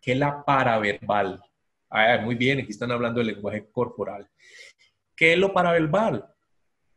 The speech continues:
Pues el tono, ¿cierto? Con el que usted se dirige a los demás. Ese, el que llamamos, entre comillas, tonito. El tonito que le colocamos al mensaje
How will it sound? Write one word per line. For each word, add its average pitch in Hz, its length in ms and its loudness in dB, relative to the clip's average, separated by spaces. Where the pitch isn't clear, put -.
Pues 143 220 4
el 131 340 -2
tono, 220 500 2
¿cierto? 139 520 -2
Con 147 160 2
el 143 180 0
que 143 100 0
usted 190 600 0
se - 500 4
dirige 226 760 4
a 110 160 -4
los 104 180 -2
demás. - 680 -8
Ese, 143 840 2
el 110 220 -4
que 110 160 -6
llamamos, 113 320 2
entre 135 200 0
comillas, 113 440 -2
tonito. 180 720 0
El 107 160 -12
tonito 117 400 -2
que 156 120 0
le 151 200 -2
colocamos 165 1200 0
al 110 220 -4
mensaje 147 920 0